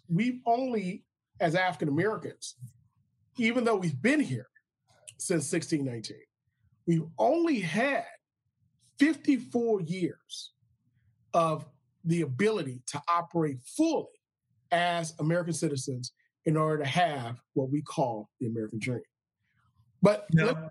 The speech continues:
Speaker 1: back to, let me go back to reparations real quick, Will, because where did this idea come from? Where did it come from? It came out of the idea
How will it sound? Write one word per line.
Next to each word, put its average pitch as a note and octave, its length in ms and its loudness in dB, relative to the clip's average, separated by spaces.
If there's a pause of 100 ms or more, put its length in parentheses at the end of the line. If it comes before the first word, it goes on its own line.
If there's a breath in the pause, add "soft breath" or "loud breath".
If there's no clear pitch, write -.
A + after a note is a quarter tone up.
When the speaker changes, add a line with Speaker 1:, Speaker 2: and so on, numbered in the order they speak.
(100)
Speaker 1:
back B3 160 2
to, B3 200 -4
let A3 280 4
me C#4 80 0
go B3+ 140 2
back A3 120 -2
to A3 60 0
reparations G3 540 2
real G3 160 0
quick, G#3+ 240 0
Will, D3+ 220 0
because D3+ 400 0 (380 soft breath)
where A3 180 4
did C#4+ 80 0
this A#3+ 120 2
idea G#3 320 2
come F#3+ 280 0
from? - 140 -14 (480)
Where F#3+ 160 2
did G3+ 80 0
it - 40 -6
come E3+ 160 0
from? - 160 -12 (840)
It E3+ 120 4
came E4+ 280 2
out B3+ 160 2
of G#3 100 0
the F#3 180 -4 (120)
idea E3 500 0